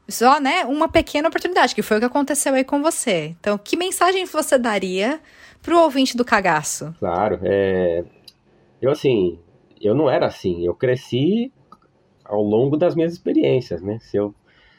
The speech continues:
Speaker 2: Se a gente relembra o menininho que chegou no internato e que vivia com a mamãe, pra hoje eu sou outra pessoa totalmente diferente, é... Enfim, foram muitas fases na vida e eu fui aprendendo e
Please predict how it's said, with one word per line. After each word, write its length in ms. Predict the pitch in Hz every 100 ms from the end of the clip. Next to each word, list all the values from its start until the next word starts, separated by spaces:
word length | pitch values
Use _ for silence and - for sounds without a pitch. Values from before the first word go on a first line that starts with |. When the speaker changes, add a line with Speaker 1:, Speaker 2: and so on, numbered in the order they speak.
| _ _
Speaker 2:
Se 140 | 98
a 40 |
gente 320 | 92 107 107 101
relembra 460 | 107 110 107 101
o 40 | 107
menininho 500 | 101 104 107 101 95
que 80 |
chegou 240 | - 98 104
no 60 |
internato 760 | 104 107 107 190 202 - 95 95
e 20 |
que 140 | - 131
vivia 260 | 95 98
com 120 | -
a 60 | 95
mamãe, 460 | 98 117 175 135 - _ _ _ _ _ _ _ _ -
pra 200 | 101 95
hoje 400 | 101 156 180 117
eu 160 | 98 92
sou 160 | 113
outra 180 | 117 143
pessoa 340 | 160 151 156 143
totalmente 380 | 135 135 147 151
diferente, 680 | - 185 123 135 120 - 92 87 87
é... 280 | 87 87 85 _ _ _ - _ -
Enfim, 420 | 98 - 104 92 _ _
foram 200 | - 104
muitas 440 | 110 113 175 160 -
fases 400 | 107 110 107 107
na 120 | 120
vida 400 | 98 117 156 220 _ _ - _ _ - - 104
e 60 |
eu 60 | 98
fui 140 | 110
aprendendo 760 | 110 - 180 160 123 151 202 240
e 140 | 160